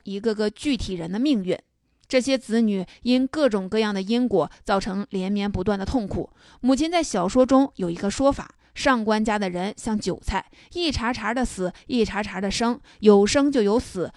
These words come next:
死容易，活难，所以再难也要活下去。朱伟以为这个放大了的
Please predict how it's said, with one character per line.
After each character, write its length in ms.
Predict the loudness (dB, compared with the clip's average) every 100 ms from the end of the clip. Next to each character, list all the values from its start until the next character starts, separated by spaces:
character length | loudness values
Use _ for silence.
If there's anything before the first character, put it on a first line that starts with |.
| -16
死 260 | -4 -2
容 240 | -2 -2 0
易， 160 | -2 -4 _
活 280 | -6 0 0
难， 180 | 0 -6 _ _
所 220 | 0 2
以 180 | 2 -2 -10 -6
再 200 | 0 2
难 300 | 2 0 -4 -4
也 120 | -6
要 120 | -4
活 240 | -6 -6 -2
下 120 | -2
去。 200 | -4 -10 _ _ _ _ _ _ _ _ _ _ _ _ _ 2
朱 140 | 4
伟 160 | 4 2
以 120 | -2
为 220 | -4 -4 -8 -6
这 100 | -2
个 240 | 2 2 0
放 320 | 4 4 4
大 220 | 0 0
了 160 | -2 -6
的 160 | -6